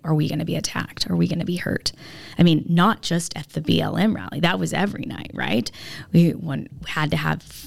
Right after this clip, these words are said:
two or three security guards every night. But day to day here in this city, am I going to be hurt while I stand in front of this camera and try to report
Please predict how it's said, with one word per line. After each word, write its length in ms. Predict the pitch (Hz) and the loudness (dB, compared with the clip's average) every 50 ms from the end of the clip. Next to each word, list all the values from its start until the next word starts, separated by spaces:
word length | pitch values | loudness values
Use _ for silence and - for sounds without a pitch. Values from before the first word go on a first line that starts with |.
| - - - - - - - - - | -18 -16 -16 -16 -16 -18 -20 -8 -4
two 200 | - - - 190 | 0 4 6 6
or 80 | 170 160 | 6 6
three 200 | 156 - 151 147 | 4 2 0 -2
security 420 | - 156 151 - 175 165 165 160 | -2 -4 -4 -2 -2 0 0 0
guards 240 | 151 151 151 156 - - | 0 -2 -4 -6 -6 -8
every 260 | - 147 147 - 143 | -8 -6 -6 -4 -4
night. 400 | - - - - 73 - - - - - - - - - - - - - - - - - - - - - - - - - - - - - - - - - | -4 -4 -4 -4 -4 -6 -8 -10 -16 -16 -16 -16 -16 -14 -14 -14 -14 -14 -16 -16 -18 -18 -20 -20 -20 -20 -20 -20 -20 -20 -20 -20 -20 -20 -20 -6 -2 0
But 220 | 165 - - - | 0 0 -2 -4
day 220 | - 151 143 151 | -2 0 2 2
to 100 | 156 160 | 2 2
day 280 | 151 156 165 175 185 - | 0 0 0 0 0 -2
here 320 | - - 196 175 156 147 | -4 -8 -8 -6 -2 0
in 100 | 160 160 | 2 4
this 160 | 156 156 156 - | 4 2 2 0
city, 420 | - - 180 - - - - - - | 0 0 0 -2 -2 -6 -8 -6 0
am 140 | - 165 151 | 2 2 2
I 160 | 147 147 147 | 2 2 0
going 260 | 151 156 - - - | 0 2 2 2 0
to 120 | 160 - - | 0 -2 -4
be 100 | - - | -6 -6
hurt 460 | - - - - - - - - - - | -4 -4 -4 -4 -4 -6 -10 -12 -6 0
while 200 | 170 156 147 147 | 2 4 4 4
I 80 | - | 4
stand 260 | 156 - - 151 151 151 | 2 2 2 4 4 4
in 80 | 151 | 4
front 160 | - - 156 | 4 4 4
of 40 | 151 | 4
this 140 | 151 147 - | 4 2 0
camera 380 | - - 160 151 151 151 143 139 | -2 -2 -2 -2 -2 -2 -2 -2
and 180 | 143 147 147 | -4 -4 -4
try 220 | - - - 147 143 | -6 -6 -6 -6 -6
to 80 | 147 | -4
report 560 | 147 143 143 - - - 156 139 143 139 - | -6 -6 -8 -8 -4 0 2 2 2 0 -2